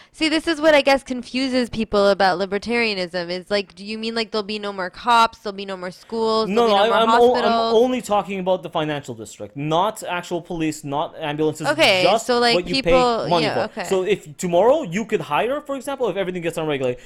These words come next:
Speaker 2: you can hire a private police force to govern your, pro-, uh, to protect your property and to protect you.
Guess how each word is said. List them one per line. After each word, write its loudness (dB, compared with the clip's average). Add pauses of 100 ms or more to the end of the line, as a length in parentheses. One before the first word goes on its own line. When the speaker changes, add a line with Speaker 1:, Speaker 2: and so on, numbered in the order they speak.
Speaker 2:
you -8
can -4
hire 2
a 0
private -2
police -4
force -6 (300)
to -4 (220)
govern 0
your, -4
pro-, -4
uh, -4
to -10
protect -8
your -8
property -4
and -10
to -18
protect -12
you. -18